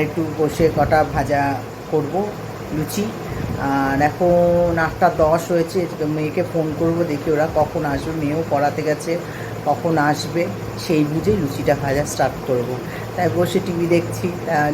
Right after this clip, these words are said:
দিদি একটু ফোন করলো, দাদা ফোন করলো, সব গল্প করলাম, করে টোরে এখন বসেছি। এখন দেখি মেয়েকে একবার ফোন করে দেখবো কখনও আসছে, সেই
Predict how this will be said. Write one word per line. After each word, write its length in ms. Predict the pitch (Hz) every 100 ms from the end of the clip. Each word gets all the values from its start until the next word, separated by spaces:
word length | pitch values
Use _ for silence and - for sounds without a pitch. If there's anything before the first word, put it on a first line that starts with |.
| 151
দিদি 200 | 160 160
একটু 140 | - 175
ফোন 140 | 175 156 151
করলো, 240 | 156 156 160 160
দাদা 200 | 147 139 165
ফোন 120 | 175 156 147
করলো, 300 | 160 147 156 156
সব 100 | 165 135
গল্প 200 | 147 139 143 147
করলাম, 320 | 151 147 147 147 - - - -
করে 180 | 147 143 143
টোরে 180 | 151 156 143
এখন 160 | 156 151 135
বসেছি। 420 | 139 160 135 196 196 - - - 156
এখন 160 | 175 156
দেখি 220 | 165 160 190 175
মেয়েকে 260 | 160 156 170
একবার 180 | 156 165 -
ফোন 120 | 156 151
করে 120 | 160 156
দেখবো 180 | 151 160 156
কখনও 320 | 143 175 170 165 143
আসছে, 360 | - - 175 185 - - - - -
সেই 180 | 156